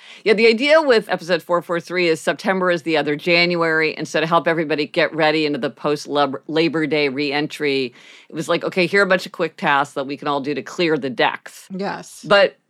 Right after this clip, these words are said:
Speaker 1: because people really wanted us to do it again, we wanted to keep going with the deck theme. So instead of, I, I, I am very proud of us for this, Elizabeth. Clear the decks is now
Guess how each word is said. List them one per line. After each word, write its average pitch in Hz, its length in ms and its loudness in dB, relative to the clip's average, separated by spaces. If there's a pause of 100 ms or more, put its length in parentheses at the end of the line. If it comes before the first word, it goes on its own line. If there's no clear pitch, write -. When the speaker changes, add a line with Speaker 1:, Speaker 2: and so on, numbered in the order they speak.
Speaker 1:
because 208 280 2
people 240 280 4
really 220 180 6
wanted 185 340 4
us 214 160 0
to - 120 -10
do 170 180 -2
it 175 80 4
again, 139 680 2
we 151 120 -4
wanted 214 240 2
to 226 100 2
keep 269 240 0
going 247 240 4
with 202 140 2
the 180 80 2
deck 180 440 0
theme. 165 400 -2
So 160 220 0
instead 170 340 0
of, 156 200 0
I, 165 160 2
I, 175 180 4
I 185 160 2
am 175 240 2
very 143 260 0
proud 131 280 -2
of 113 100 -10
us - 200 -10
for 131 180 -8
this, 123 240 -8
Elizabeth. 131 340 -8 (480)
Clear 240 320 6
the 208 100 6
decks 175 600 2 (180)
is 160 160 -4
now 156 480 4